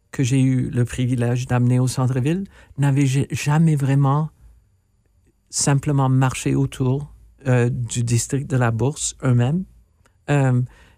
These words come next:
et avec les anciens élèves qui reviennent visiter, ils, ils vont souvent me raconter leurs dernières découvertes pendant Nuit Blanche, euh,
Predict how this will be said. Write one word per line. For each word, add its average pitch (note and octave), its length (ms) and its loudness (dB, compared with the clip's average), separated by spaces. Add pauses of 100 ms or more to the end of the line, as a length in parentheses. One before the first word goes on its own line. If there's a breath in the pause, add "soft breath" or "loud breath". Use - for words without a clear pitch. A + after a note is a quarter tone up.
(280 soft breath)
et C3 640 0 (220)
avec C3+ 380 0
les C3 200 2
anciens C3 300 0
élèves A#2+ 320 -2
qui B2 280 -6 (280)
reviennent B2+ 380 0
visiter, A#2+ 460 0
ils, A#2+ 280 -4 (640 soft breath)
ils C3 100 2
vont B2+ 160 2
souvent C3 320 0
me B2 100 2
raconter A#2 520 0
leurs A#2 240 2
dernières B2 600 2
découvertes A#2 680 -2
pendant A#2 320 4
Nuit A#2 240 6
Blanche, A2 540 -2
euh, G#2+ 160 -12